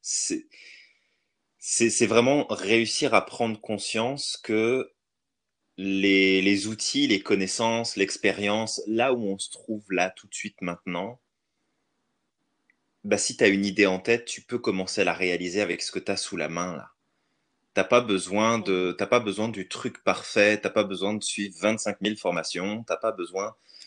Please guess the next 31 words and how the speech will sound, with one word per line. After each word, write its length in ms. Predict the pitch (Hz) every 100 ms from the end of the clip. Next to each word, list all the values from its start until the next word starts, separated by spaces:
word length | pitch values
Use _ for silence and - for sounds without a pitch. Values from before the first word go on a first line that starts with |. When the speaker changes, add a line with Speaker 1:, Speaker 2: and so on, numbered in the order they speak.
| -
Speaker 1:
de 100 | 98
t'acheter 380 | 95 92 - 113
du 100 | 95
matériel 540 | 90 87 90 90 101
qui 120 | 101 92
coûte 220 | 95 -
une 140 | 87
fortune. 580 | - 80 - 101 120 135 - _ _ _ _ _
Commence 400 | - 135 175 185
maintenant, 380 | 156 151 156 170
tu 140 | 170
t'achèteras 420 | 131 120 127 - 131
tout 140 | 135
ça 360 | 127 - 147 160
quand 200 | 120 117
ça 100 | 110
fonctionnera 460 | - 110 110 104 101
bien, 240 | 110 131
que 60 | -
tu 60 |
voudras 200 | 98 95
aller 120 | 98
plus 180 | 95 -
loin 280 | 92 101 131
et 80 | 107
que 40 |
t'auras 160 | 101 92
de 60 | -
quoi 80 | -
te 100 | 95
payer. 420 | - 92 110 151